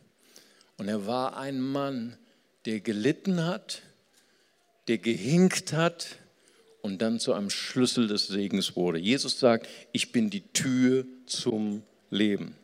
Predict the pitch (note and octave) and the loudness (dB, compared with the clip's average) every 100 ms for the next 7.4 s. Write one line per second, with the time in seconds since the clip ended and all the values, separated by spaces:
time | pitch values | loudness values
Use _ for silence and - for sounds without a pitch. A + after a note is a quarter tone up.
0 | - C3+ - G3 F3 F3 E3+ - D#3+ D3 | 8 8 10 6 8 6 4 6 10 10
1 | C3 A#2+ A2 - - - - - - - | 10 4 0 -6 -12 -20 -20 -20 0 6
2 | D3+ D#3 D3 B2 F3+ E3+ E3 D#3 D#3 - | 10 12 12 12 12 12 10 6 4 2
3 | D3+ - D#3 D3+ C#3+ D3 B2 A#2 A#2+ - | 4 8 8 10 10 10 8 6 2 -4
4 | - - - - B2+ C3 D3+ - D#3 C#3+ | -20 -20 -4 4 6 8 6 6 6 8
5 | C3 C#3+ C#3 - - - - - F#2 E3+ | 8 8 8 4 -12 -4 -2 2 4 4
6 | - - D#3 D3 C#3+ - - - - C#3 | 2 4 8 8 8 0 -20 -12 6 10
7 | C#3 B2+ A#2+ | 12 12 10